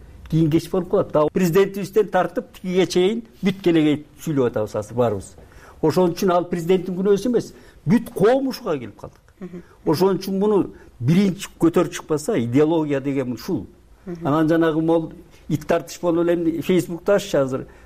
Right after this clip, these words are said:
Speaker 1: э, молдолор менен сел-, молдосу, анан тиги араб кул менен эле, орус кул, анан ушулар менен эле согуш жүрүп атат. Ал жерде адабият деген сөз жок.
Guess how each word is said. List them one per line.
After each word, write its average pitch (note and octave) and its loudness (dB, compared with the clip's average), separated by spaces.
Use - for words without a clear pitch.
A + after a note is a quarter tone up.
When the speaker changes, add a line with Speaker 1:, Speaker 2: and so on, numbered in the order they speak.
Speaker 1:
э, C#3 0
молдолор D#3+ 2
менен D#3 -2
сел-, E3 -2
молдосу, E3 0
анан C#3+ 2
тиги D#3 -2
араб D#3 2
кул D3+ -2
менен D#3 2
эле, E3 0
орус D3 2
кул, D3+ -2
анан C3+ 2
ушулар D3 2
менен D3 0
эле D#3 -2
согуш D3+ -2
жүрүп E3+ -2
атат. A2 -4
Ал B2+ 2
жерде C#3 0
адабият D#3 2
деген D#3+ 0
сөз E3 0
жок. F3 0